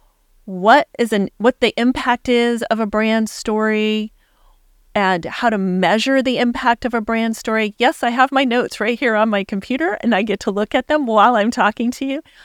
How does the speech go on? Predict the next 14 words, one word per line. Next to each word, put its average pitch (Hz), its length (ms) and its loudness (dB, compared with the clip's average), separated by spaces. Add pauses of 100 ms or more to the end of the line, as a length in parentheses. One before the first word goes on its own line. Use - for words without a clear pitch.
(180)
The 262 100 -2
significance 339 680 0
of 233 100 2
a 233 80 0
brand 214 380 0
story, 202 420 -2
and 220 380 4 (180)
then 214 200 4
we're 208 100 0
gonna 208 240 0
highlight 175 480 0
the 202 80 -4
key 185 200 -4
takeaways. - 680 -8